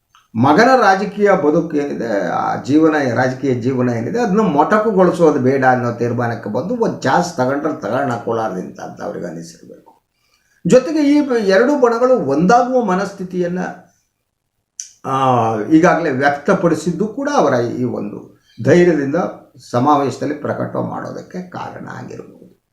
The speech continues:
ಅದಕ್ಕಿಂತ ಈ ಕೋಲಾರ ಕ್ಷೇತ್ರ ಇದೆಯಲ್ಲ, ಈ ಕ್ಷೇತ್ರದ ಕಾಂಬಿನೇಷನ್ ಬಹಳ,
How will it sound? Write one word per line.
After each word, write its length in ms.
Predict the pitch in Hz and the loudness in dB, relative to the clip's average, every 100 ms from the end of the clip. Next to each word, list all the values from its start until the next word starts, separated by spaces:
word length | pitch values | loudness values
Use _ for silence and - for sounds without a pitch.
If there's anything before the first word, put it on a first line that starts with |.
| _ _ _ _ _ _ - | _ _ _ _ _ _ 0
ಅದಕ್ಕಿಂತ 440 | 277 320 339 - 392 247 | 0 2 0 0 2 2
ಈ 180 | 214 180 | 0 2
ಕೋಲಾರ 580 | 226 285 311 311 294 269 | 4 4 4 4 2 2
ಕ್ಷೇತ್ರ 640 | - - 214 262 - 277 | -4 4 4 4 0 -4
ಇದೆಯಲ್ಲ, 420 | 190 120 107 - | -4 -6 -8 -8
ಈ 120 | 233 | -6
ಕ್ಷೇತ್ರದ 600 | 180 - 208 226 262 254 | -8 -4 0 0 0 -2
ಕಾಂಬಿನೇಷನ್ 1080 | 233 - - 165 254 285 277 240 - 92 123 | -2 -2 0 4 6 6 6 4 2 -6 -2
ಬಹಳ, 160 | 104 | -2